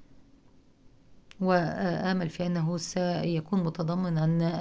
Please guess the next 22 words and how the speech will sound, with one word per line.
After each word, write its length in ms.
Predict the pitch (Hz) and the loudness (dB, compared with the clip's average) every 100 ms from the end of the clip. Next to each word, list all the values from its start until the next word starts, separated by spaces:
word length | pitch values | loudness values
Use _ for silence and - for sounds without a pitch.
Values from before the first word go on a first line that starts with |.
| 170 | -2
آه، 20 | |
في 520 | 160 - 196 175 - 190 | -2 -2 -2 -2 -2 -2
البروتوكول 840 | 160 165 170 170 165 165 180 170 | -2 -4 -4 -6 -6 -4 -2 0
المقبل. 960 | 170 165 170 - 165 175 165 160 156 - - - - - - - - - - - - - - - _ - - - - - - - - - - - - | 0 0 -2 -2 -2 -2 -2 -2 -2 -4 -14 -20 -20 -20 -20 -20 -20 -20 -20 -20 -20 -20 -20 -20 _ -20 -20 -20 -20 -20 -20 -20 -20 -20 -20 -20 -4
ونحن 1300 | 190 175 165 - - - - - - - 202 196 196 | 0 0 -2 -10 -20 -20 -20 -20 -10 -2 0 0 0
نعرف 320 | 185 190 165 | 2 2 0
أن 120 | 170 175 | -2 -2
الغرض 400 | 170 180 185 - 165 165 165 | 0 0 0 0 -2 0 0
في 200 | 151 180 | -2 -4
إطار 200 | 175 180 | -2 0
هذه 560 | 175 165 170 165 165 160 - 196 | 0 0 0 0 0 0 -4 -4
الاتفاقية 1000 | 165 165 160 202 190 196 175 - 202 170 | -2 -2 -2 -4 -6 -6 -6 0 2 2
هو 200 | 156 175 | 0 -2
التوصل 460 | 170 175 180 185 170 | -2 0 0 0 -2
إلى 220 | 160 156 | 0 0
محظورات 560 | 165 156 170 175 185 - | -2 -2 -2 0 -2 -2
وقيود 920 | 170 165 180 165 156 - 170 175 175 | -2 -2 -2 -2 -2 -4 -2 0 0
وواجبات 640 | 160 175 190 170 170 175 - | 0 0 0 0 0 2 2
إيجابية 440 | 156 170 185 170 | 2 2 2 -2
كما 300 | 147 175 165 | -2 -2 -2
قالته 520 | 165 175 170 175 180 | -2 -2 -2 -4 -6
فنلندا، 600 | 170 170 175 185 175 151 | -6 -4 -2 -2 -2 -4